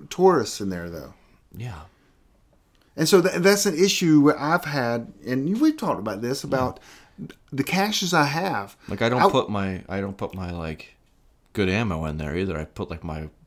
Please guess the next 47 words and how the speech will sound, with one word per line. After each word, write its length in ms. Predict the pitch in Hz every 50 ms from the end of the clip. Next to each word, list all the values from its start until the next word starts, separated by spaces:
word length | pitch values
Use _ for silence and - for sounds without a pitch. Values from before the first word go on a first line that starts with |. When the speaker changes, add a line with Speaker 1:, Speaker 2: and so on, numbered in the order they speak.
| _
Speaker 2:
Wolf, 440 | 92 95 92 92 90 - - - -
you 160 | 87 82 80 80
know, 340 | 80 78 80 76 76 - 85
Speaker 1:
I 60 | 165 175
know, 160 | 180 170 156
at 80 | 139 127
the 60 | 135
Speaker 2:
ammunition 160 | 90 82 80
Speaker 1:
time 260 | - 185 214 247 262 262
of 40 | 262
Speaker 2:
or 40 | 240
something. 80 | 226 214
Speaker 1:
life, 260 | 196 196 196 190 190
you 180 | 165 175 196 196
need 540 | 190 185 190 196 202 208 202 202 196 185 - - - - - _
the 80 | - 131
best 420 | 123 123 131 214 233 233 240 -
equipment 460 | 240 - - 233 226 180 170 190 185
ever. 480 | 175 180 180 170 139 117 104 101 110 - - - - - - - - -
You 200 | - 156 160 165
dig 280 | 151 135 - 277 269 247
up 180 | 269 254 226 202
the 80 | 233 -
survival, 560 | - 226 208 196 190 185 190 190 190 202 190
the, 180 | 156 175 170 170
the 240 | 156 143 156 160 147
cache, 560 | - 202 208 190 170 156 151 147 147 - -
and 160 | - 175 175
you're 120 | 170 165
like, 300 | 160 151 143 135 - - - - - _ _ _ _ _ _ _
"Crap, 440 | - - - 208 214 185 107 - -
this 180 | 147 175 -
is 120 | 247 214 202
what 140 | 208 214 214
I 100 | 202 196
have?" 340 | 196 208 208 220 214 214 214 - -
Speaker 2:
Yeah. 160 | 127 131 90 85 - - - - - - -
Speaker 1:
So 180 | - - 214 - -
I 220 | 160 170 202 247
put 400 | 254 254 233 226 190 165 143 139
decent, 580 | 143 160 165 175 190 185 - - 202 196 185 - - - - 185 165 147
g-, 80 | 175 -
I 40 | 139
mean, 280 | 156 156 151 143 135 - - - - -
'cause 220 | - 156 156 143 143 -
it 80 | - 226
sucks 720 | - - - - - 98 95 - - - - - - -